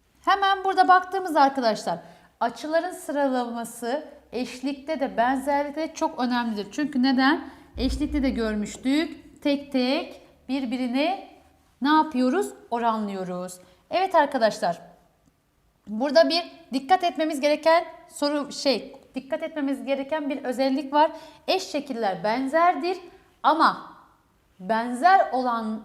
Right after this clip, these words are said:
benzer bir üçgen, benzer olan bir şekil her zaman eş olacak diye bir şey yok. Evet arkadaşlar, bize diyor ki bu üçgendeki benzerlik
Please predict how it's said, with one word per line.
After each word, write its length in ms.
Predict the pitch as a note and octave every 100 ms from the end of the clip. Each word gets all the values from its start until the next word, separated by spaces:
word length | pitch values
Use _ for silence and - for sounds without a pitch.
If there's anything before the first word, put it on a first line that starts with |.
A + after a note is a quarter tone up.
| F#3
benzer 600 | A3+ B3 A#3 D#4 F4+ C#4+
bir 140 | D4
üçgen, 480 | - G#3 - F#3 F3
benzer 400 | G3+ A#3+ D#4+ E4+
olan 360 | D#4 D4+ C4
bir 120 | A3+ C4+
şekil 400 | - B3 - G3+
her 260 | B3 D#4+
zaman 340 | E4 C4+ A#3+ -
eş 260 | - E4 E4+ -
olacak 440 | B3 A#3 A3 -
diye 180 | G#3 F3+
bir 60 | A3
şey 540 | - E4 F#4+ G4+ - - _ _ G3
yok. 420 | G#3+ - - - _ _ _ _ _ _ _ _ _ _ _ _ _ _ _ _ _ _ _ _ _ _ _ _ _ _ _ _ _ _ _ _ _ _ _ -
Evet 220 | F#4+ F#4
arkadaşlar, 840 | E4 D#4 D4 C4 C4+ B3 A#3 A3
bize 220 | C#4+ D#4+
diyor 260 | D4 E4+ D#4+
ki 600 | - C#4+ D4 D#4 D#4+ D#4 -
bu 220 | G#3+ C#4+
üçgendeki 800 | D4 D4 C#4 B3+ A#3 A#3 C4 C#4
benzerlik 640 | A3 A#3+ B3 A#3+ A#3 B3 C#4